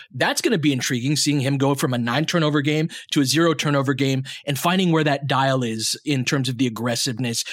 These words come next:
Where is the, the sweet spot? And there's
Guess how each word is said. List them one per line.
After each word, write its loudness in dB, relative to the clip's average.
Where 2
is 0
the, 0
the 2
sweet 0
spot? 0
And -2
there's 0